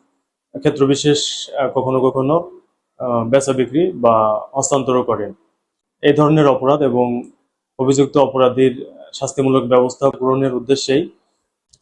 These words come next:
ভূমি অপরাধ প্রতিরোধ ও প্রতিকার আইন দুহাজার তেইশ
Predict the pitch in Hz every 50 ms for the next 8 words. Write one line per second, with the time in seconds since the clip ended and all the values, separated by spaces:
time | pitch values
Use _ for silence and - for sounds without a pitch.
0 | _ - 123 135 147 147 147 147 147 139 135 135 135 135 139 135 135 - - 143
1 | 135 - 139 131 143 156 147 135 135 123 - 135 123 131 117 123 123 123 123 123
2 | 131 156 156 127 123 123 120 117 123 123 - - 131 131 139 151 151 - - -
3 | -